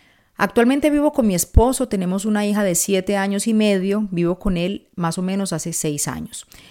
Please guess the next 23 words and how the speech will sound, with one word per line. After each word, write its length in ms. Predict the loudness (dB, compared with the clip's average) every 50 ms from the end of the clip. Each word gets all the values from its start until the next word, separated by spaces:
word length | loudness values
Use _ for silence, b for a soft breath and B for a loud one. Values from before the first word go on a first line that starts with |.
| B B
Cuando 220 | -4 -2 0 4 4
lo 100 | 4 4
conocí 380 | 4 2 2 2 2 2 2
duramos 380 | 2 2 2 2 0 0 -2 -2
saliendo 460 | -2 -2 -2 -2 -2 -2 -4 -4 -2
pocos 380 | -2 -4 -4 -2 -2 -2 -2 -2
meses, 480 | -2 -2 -2 -2 -2 -2 -4 -4 -6
cuando 360 | -8 -8 -6 -6 -4 -4 -6
quedé 240 | -4 -4 -2 -2 -2
embarazada 680 | -2 -2 -2 -4 -4 -4 -4 -4 -2 0 0 0 0 -2
al 240 | -2 -4 -4 -2 -2
inicio 460 | 0 2 2 2 2 0 -2 -4 -2
fue 140 | -2 -2 -2
algo 120 | -2 -2
sorpresivo, 640 | -4 -4 -6 -6 -4 -6 -4 -4 -2 0 2 2 2
los 140 | 2 2 -2
primeros 400 | -6 -6 -6 -6 -4 -4 -4 -4
meses 400 | -2 -2 -2 -2 -4 -4 -8 -8
fueron 240 | -8 -8 -4 -2 0
muy 240 | 0 0 0 0 -2
tristes 400 | -2 -2 -2 0 -2 -4 -6 -6
para 240 | -6 -4 -4 -4
mí, 280 | -4 -2 -2 -2 -4 -6